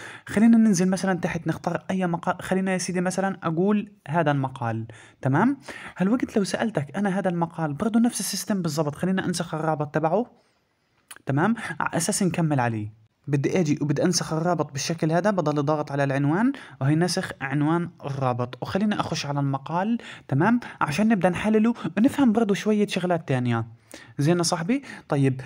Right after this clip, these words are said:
ممتاز يا سيسو، خلينا أفحصه فحص زي هذا المقال بالضبط. لو إجيت لصقته هنا، تمام؟ بدي أتأكد هل في مشاكل هذا المقال؟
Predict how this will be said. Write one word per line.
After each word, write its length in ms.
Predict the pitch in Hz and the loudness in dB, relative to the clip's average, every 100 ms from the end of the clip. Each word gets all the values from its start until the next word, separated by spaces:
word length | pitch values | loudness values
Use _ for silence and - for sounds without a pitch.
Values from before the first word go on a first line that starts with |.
| - 220 | -4 0
ممتاز 340 | 285 262 190 | 2 4 4
يا 60 | 156 | 4
سيسو، 360 | 139 123 123 123 - | 2 0 -2 -6 -10
خلينا 340 | - 226 330 339 - | 0 4 4 2 -2
أفحصه 440 | - - 143 139 | -4 -4 -2 -2
فحص 640 | - 165 160 123 - - - | -2 0 2 2 0 -4 -2
زي 300 | 151 185 165 | 2 2 2
هذا 120 | 170 | 2
المقال 380 | 165 160 190 185 | 2 0 0 0
بالضبط. 600 | 147 117 117 113 - - - 123 | 0 0 -2 -2 -6 -16 -16 -4
لو 80 | 165 | 0
إجيت 320 | - 175 269 | 0 0 0
لصقته 520 | 220 - - - 151 143 | 0 -2 -4 -4 -2 0
هنا، 160 | 120 127 - - | -2 -4 -16 -6
تمام؟ 400 | 131 147 220 262 - 175 - | 0 2 2 0 -6 -8 -4
بدي 140 | 170 | -2
أتأكد 400 | 185 - - 170 | -2 -6 -4 -2
هل 100 | 190 | -2
في 160 | 190 190 | -2 -2
مشاكل 440 | 175 180 175 170 | -2 -2 -2 -2
هذا 140 | 165 160 | -2 -2
المقال؟ 600 | 151 147 160 170 226 | -2 -4 -4 -4 -4